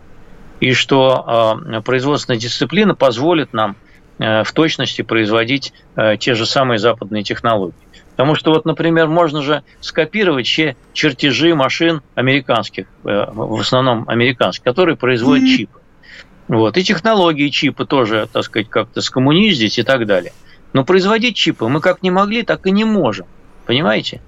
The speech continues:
Speaker 1: Потому что это другой уровень производства, который нашим работникам просто пока технологически не под силу.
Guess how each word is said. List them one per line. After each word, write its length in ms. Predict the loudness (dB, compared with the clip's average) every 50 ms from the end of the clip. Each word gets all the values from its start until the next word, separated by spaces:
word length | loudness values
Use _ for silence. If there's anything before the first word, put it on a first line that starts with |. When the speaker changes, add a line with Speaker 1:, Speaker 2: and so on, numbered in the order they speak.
| -20 -20 -10
Speaker 1:
Потому 240 | -4 0 2 2 2
что 160 | 2 2 0
это 160 | 0 0 0 0
другой 420 | 2 2 2 2 2 0 -2 0 2
уровень 340 | 2 2 4 4 2 0 0
производства, 720 | -2 0 2 2 2 2 2 0 0 0 0 -2 -4 -4
который 500 | -2 -2 -2 0 0 0 2 2 0 -2 -6 -12 -20 _ _ -2
нашим 400 | 0 2 2 2 0 0 -2 0
работникам 680 | 0 0 0 0 -2 -2 -2 -2 -4 -4 -2 -4 -2
просто 340 | 0 2 0 0 0 -2 -2
пока 360 | 0 0 0 0 0 0 -2 0
технологически 800 | -2 -6 -4 -2 -2 0 0 0 0 -2 -2 -2 -2 -2 -2 -2
не 120 | -2 -2
под 180 | -2 -2 -2 -2
силу. 300 | -4 -4 -4 -6 -6 -8